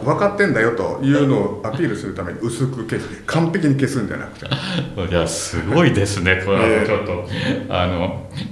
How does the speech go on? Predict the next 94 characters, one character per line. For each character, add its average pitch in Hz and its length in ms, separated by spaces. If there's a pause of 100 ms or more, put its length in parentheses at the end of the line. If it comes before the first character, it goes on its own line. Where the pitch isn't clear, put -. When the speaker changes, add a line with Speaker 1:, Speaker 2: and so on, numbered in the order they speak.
Speaker 2:
ち 101 80
ょ 95 60
っ - 20
と 180 140
長 98 260
倉 170 140
社 127 120
長 101 120
の 82 120
凄 156 280
さ - 140
が 85 60
分 87 140
か 90 80
っ - 20
て 135 80
き 143 80
て、 107 200
Speaker 1:
い - 20
や 131 60
い 123 40
や、 123 80
そ 107 80
ん - 40
な 101 140
Speaker 2:
素 101 100
晴 98 60
ら 101 160
し - 80
か 87 60
っ 85 40 (640)
た。 151 80
で、 202 340
入 220 140
ら 240 100
れ 220 120
た 127 120
会 117 240
社 113 540
で 127 80
は、 107 200
じ 120 60
ゃ 107 40
あ - 40
一 95 160
番 127 120
最 127 120
初 110 100
は 98 60
コ - 140
ン 135 140
ピ 151 80
ュ 127 100
ー - 40
タ 82 60
ー 78 80
の - 120 (320)
販 175 380
売 143 200
を 120 140
や 101 120
る 87 140
ん - 100
で - 40
す - 60
か？ 165 100
Speaker 1:
営 151 100
業 135 200
を 117 40
や 113 140
ら 107 140
せ - 100
て 101 140
い 95 100
た 90 80
だ 87 100
き - 120
ま - 160
し 98 100
て、 101 100
Speaker 2:
な 139 60
る 101 80
ほ 92 60
ど。 - 80
Speaker 1:
で、 120 400 (100)
ず 113 140
っ - 240
と、 135 100
も 110 460
ち - 80
ろ 196 160
ん - 40
そ 185 120
の 160 260